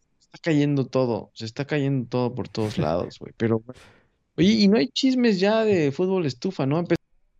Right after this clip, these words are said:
Speaker 1: Empezaron muy fuerte, que Córdoba, que Antuna, que yo, que,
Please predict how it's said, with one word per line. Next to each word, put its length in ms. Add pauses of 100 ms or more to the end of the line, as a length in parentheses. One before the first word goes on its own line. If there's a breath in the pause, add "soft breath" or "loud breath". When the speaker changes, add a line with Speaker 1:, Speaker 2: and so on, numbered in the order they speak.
(280)
Speaker 1:
Empezaron 300
muy 220
fuerte, 580
que 160
Córdoba, 680
que 100
Antuna, 720
que 240
yo, 480
que, 280